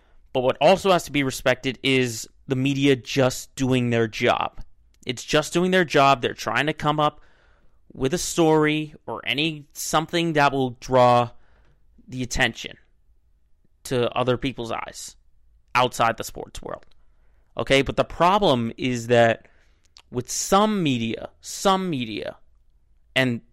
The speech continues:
this is something I totally relate back to my sports writing class back at Westfield State University. Shout out to Professor Matthew Ferrari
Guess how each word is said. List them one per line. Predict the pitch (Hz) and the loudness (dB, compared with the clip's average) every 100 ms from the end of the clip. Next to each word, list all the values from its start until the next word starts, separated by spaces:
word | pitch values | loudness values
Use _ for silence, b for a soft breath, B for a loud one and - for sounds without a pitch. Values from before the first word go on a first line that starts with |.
| _ | _
this | 165 165 | 0 0
is | 180 | 0
something | 180 165 160 | 0 0 0
I | 131 160 | 2 2
totally | 143 156 165 156 | 4 4 4 4
relate | 135 127 127 123 - | 2 2 2 0 0
back | 110 110 - | 0 0 -6
to | 127 | -6
my | 120 117 | -4 -4
sports | - 127 120 - | -4 -4 -4 -2
writing | 110 101 | -2 -4
class | - - 90 90 | -8 -4 -4 -6
back | - 104 90 - - | -4 -4 -4 -10 -8
at | 107 - | -6 -6
Westfield | 98 95 - - | -8 -10 -10 -12
State | - 101 92 - b b b b b | -6 -4 -4 -6 b b b b b
University. | 117 110 104 98 - 104 95 | -8 -6 -8 -10 -12 -14 -10
Shout | - 101 101 | -4 -2 -4
out | 98 | -6
to | - 92 | -10 -12
Professor | - 101 - 92 101 95 | -12 -10 -4 -4 -4 -8
Matthew | 90 92 95 | -8 -10 -12
Ferrari | - 92 110 87 78 95 | -8 -2 2 2 -2 -8